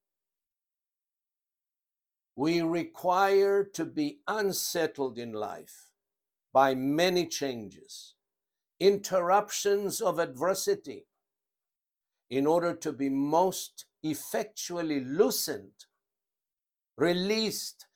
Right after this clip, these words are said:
set free from our own will to do the will of God. And finally, I want to share one more experience with you. I'm sharing experience after experience after experience,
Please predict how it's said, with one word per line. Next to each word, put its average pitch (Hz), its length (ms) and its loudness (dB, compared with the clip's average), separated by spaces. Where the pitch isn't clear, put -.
set 196 420 2
free 180 500 4
from 139 260 0
our 139 240 2
own 151 240 2
will 127 280 -2
to - 140 -6
do 127 200 -2
the 113 100 -6
will 117 200 -6
of 107 140 -8
God. - 220 -12
And 98 100 -18
finally, 160 420 2
I 135 40 0
want 135 240 0
to 123 80 -8
share 147 280 -4
one 156 340 -2
more 165 260 0
experience 143 760 -4
with 123 360 -8
you. 165 260 -4
I'm 135 180 -2
sharing 175 560 -4
experience 170 800 -6
after 143 420 -4
experience 170 760 -6
after 139 380 -4
experience, 160 920 -8